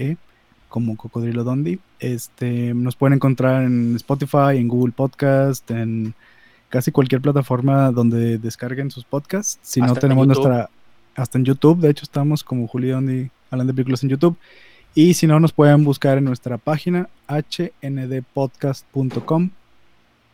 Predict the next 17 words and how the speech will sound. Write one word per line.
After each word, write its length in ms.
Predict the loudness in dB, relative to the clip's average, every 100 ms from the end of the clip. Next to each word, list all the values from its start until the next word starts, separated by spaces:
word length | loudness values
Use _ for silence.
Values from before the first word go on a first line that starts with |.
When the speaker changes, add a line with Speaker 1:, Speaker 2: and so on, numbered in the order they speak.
| _ _
Speaker 1:
Este, 760 | -10 -8 -8 -10 -10 -10 -10 -12 -16 _ _ _ _ -12
y 60 |
ahí 40 | -8
nos 20 |
Speaker 2:
Ahorita 200 | -6 -2 -2
Speaker 1:
vemos. 40 |
Speaker 2:
estamos 480 | -2 -2 -4 -6 -10
en, 180 | -10 -10
en, 300 | -10 -10 -12
en 140 | -8
off-season, 500 | -6 -6 -8 -8 -8
entre, 600 | -10 -10 -10 -8 -8 -12 -14
acabamos 380 | -8 -6 -6
de 40 | -10
terminar 240 | -10 -14
nuestra 220 | -14 -14
te-, 260 | -16 -16 -16